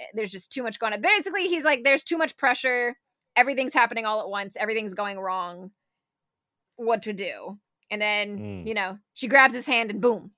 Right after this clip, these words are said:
Speaker 1: light. It's very
Speaker 2: Well,
Speaker 1: dramatically visual.
Speaker 2: you
Speaker 1: Visually
Speaker 2: didn't,
Speaker 1: dramatic.
Speaker 2: you didn't, you didn't talk about all the, the darkness that starts to surround them both.
Speaker 1: He does. He does start to, there's a little slip of control while he's upset.
Speaker 2: Exactly, yeah.
Speaker 1: Shadows
Speaker 2: He, it
Speaker 1: loom.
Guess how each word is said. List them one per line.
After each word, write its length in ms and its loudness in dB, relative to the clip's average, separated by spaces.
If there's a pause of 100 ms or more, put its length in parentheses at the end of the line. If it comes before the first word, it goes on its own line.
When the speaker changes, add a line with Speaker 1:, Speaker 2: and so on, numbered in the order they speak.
Speaker 1:
light. 340 -4 (760)
It's 80 -12
very 380 4
Speaker 2:
Well, 160 4
Speaker 1:
dramatically 240 -4
visual. 480 -10
Speaker 2:
you 120 2
Speaker 1:
Visually 240 2
Speaker 2:
didn't, 20 -4
Speaker 1:
dramatic. 180 -6
Speaker 2:
you 60 -2
didn't, 460 -2 (200)
you 120 -8
didn't 260 0
talk 240 2
about 280 2
all 180 4
the, 340 -2
the 120 -8
darkness 440 -2
that 120 -4
starts 360 -4
to 60 -8
surround 420 -4
them 140 -10
both. 420 -12 (420)
Speaker 1:
He 120 -8
does. 460 0
He 100 -6
does 260 2
start 240 0
to, 380 -4
there's 160 2
a 60 -2
little 160 2
slip 240 -4
of 100 -4
control 580 0
while 160 2
he's 140 0
upset. 540 -2 (300)
Speaker 2:
Exactly, 600 0
yeah. 320 -2 (640)
Speaker 1:
Shadows 640 2
Speaker 2:
He, 80 -4
it 120 -10
Speaker 1:
loom. 500 -4